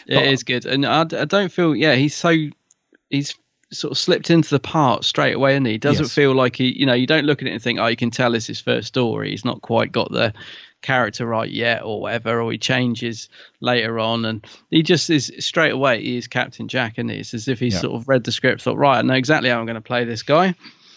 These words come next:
Speaker 1: Yeah, and he's,
Speaker 2: Yeah.
Speaker 1: and he's gone for it, yeah.
Speaker 2: And he hasn't changed it, really, the whole time he's played him. Even in, even on Big Finish, he's still really
Speaker 1: Mm.
Speaker 2: consistent.
Speaker 1: Yeah.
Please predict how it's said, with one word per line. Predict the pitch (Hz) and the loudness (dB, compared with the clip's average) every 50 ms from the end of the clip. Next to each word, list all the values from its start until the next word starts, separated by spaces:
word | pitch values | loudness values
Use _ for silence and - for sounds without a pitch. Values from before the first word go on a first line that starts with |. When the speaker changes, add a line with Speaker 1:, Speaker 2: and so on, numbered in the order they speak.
| - _ _ _ _ _ _ _ _ | -20 _ _ _ _ _ _ _ _
Speaker 1:
Yeah, | - 127 131 127 - | -8 -6 -4 -4 -2
and | - 135 | 0 2
he's, | 143 139 | 2 2
Speaker 2:
Yeah. | 165 | 2
Speaker 1:
and | 156 131 143 | 2 2 0
he's | 139 135 _ | 0 0 _
gone | - 156 180 185 | 0 0 0 0
for | - - 127 | 0 0 -2
it, | 117 120 117 | -2 0 -2
yeah. | 131 143 139 107 110 _ - | -2 -2 -2 -4 -6 _ -2
Speaker 2:
And | 139 123 | 0 0
he | 139 | 2
hasn't | 151 160 131 131 123 - | 2 2 0 0 -2 -2
changed | - - 139 147 156 143 - - | 0 0 2 2 2 0 0 -2
it, | 101 87 | -4 -2
really, | 101 101 101 110 127 127 | -2 -2 0 0 0 0
the | 127 113 | 0 0
whole | 107 123 120 | 2 0 0
time | - - 117 117 113 | 0 0 0 0 0
he's | 117 104 | 0 -2
played | - - 131 139 135 113 | -2 -2 -2 0 0 0
him. | 98 110 | 2 0
Even | 127 120 131 120 | 2 4 4 2
in, | 113 110 - - | 2 0 0 -2
even | 131 123 127 135 | 0 2 2 2
on | 117 101 | 0 2
Big | - 120 113 - | 0 -4 -4 -2
Finish, | - 147 151 156 147 - | -4 -4 -4 -2 -6 -6
he's | - 104 | -6 -6
still | - - - 123 120 113 104 _ _ _ _ _ _ _ _ _ _ _ _ - - _ _ _ | -6 -2 0 0 0 0 -2 _ _ _ _ _ _ _ _ _ _ _ _ -20 -20 _ _ _
really | - 117 120 117 | 2 2 2 2
Speaker 1:
Mm. | 107 | 0
Speaker 2:
consistent. | 104 104 98 - 120 110 - - 101 - _ _ _ _ _ _ _ _ _ _ _ _ - | -6 -6 -6 -6 -8 -8 -6 -8 -8 -10 _ _ _ _ _ _ _ _ _ _ _ _ -8
Speaker 1:
Yeah. | 147 135 127 127 113 107 | -2 0 2 2 2 0